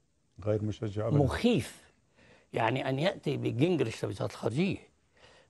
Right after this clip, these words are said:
Speaker 2: وبجولياني لوزارة العدل اللي هي تتولى الأمن، مش مثل ببلادنا، تتولى الأمن هون،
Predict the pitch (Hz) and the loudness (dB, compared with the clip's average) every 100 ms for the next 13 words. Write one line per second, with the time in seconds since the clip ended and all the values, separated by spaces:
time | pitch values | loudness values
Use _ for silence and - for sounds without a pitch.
0 | _ 113 117 117 117 120 117 156 151 120 | _ 0 0 0 2 2 4 4 4 2
1 | 107 110 131 117 113 139 123 107 113 131 | -2 0 0 -2 0 0 0 0 0 0
2 | - - 127 147 123 123 - 165 101 101 | -2 0 2 4 4 2 2 0 0 -6
3 | 127 123 - 120 - 117 113 131 117 92 | -8 -8 -6 -6 -2 0 4 4 4 -2
4 | 104 _ _ 123 - 143 147 131 117 156 | -12 _ _ -4 2 4 6 4 2 2
5 | 151 110 117 95 | 2 0 -2 -6